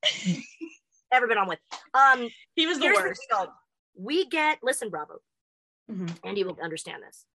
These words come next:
Speaker 2: I'm talking directly to Bravo now. I'm looking in the camera.
Speaker 1: Andy Cohen.
Speaker 2: Enough male opinions and male B S and simple-minded crap. This is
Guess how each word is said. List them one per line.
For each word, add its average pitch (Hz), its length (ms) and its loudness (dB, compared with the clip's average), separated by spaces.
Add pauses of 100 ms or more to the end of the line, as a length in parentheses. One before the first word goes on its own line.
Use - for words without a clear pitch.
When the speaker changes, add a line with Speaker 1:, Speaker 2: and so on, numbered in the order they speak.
(280)
Speaker 2:
I'm 190 60 -16
talking 240 240 0
directly 196 300 -2
to 175 60 -8
Bravo 170 280 -8
now. 170 120 -10
I'm 175 80 -12
looking 175 220 -14
in 180 80 -10
the 196 80 -14
camera. - 280 -14 (200)
Speaker 1:
Andy 240 220 2
Cohen. 196 360 -4 (380)
Speaker 2:
Enough 190 260 4 (800)
male 214 480 0
opinions 175 720 -8
and 165 240 -8
male 190 440 -2 (160)
B 202 180 -2
S 151 380 -4
and 165 140 -8
simple-minded 196 680 -4
crap. 135 460 -4 (1160)
This 220 240 4
is 214 120 4